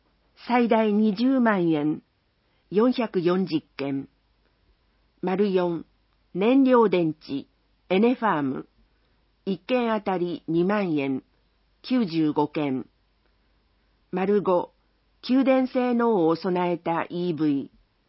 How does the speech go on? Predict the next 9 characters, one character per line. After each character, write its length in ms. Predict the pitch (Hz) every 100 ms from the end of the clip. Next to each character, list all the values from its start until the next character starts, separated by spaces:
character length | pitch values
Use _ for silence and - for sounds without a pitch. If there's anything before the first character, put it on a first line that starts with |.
| _ _ _ _ _
一 120 | 190 185 -
件 280 | 247 226
あ 80 | 208
た 160 | 196 175
り 240 | 156 156 _
二 220 | 160 175
十 240 | 170 226 214
万 280 | 190 170 151
円、 300 | 131 127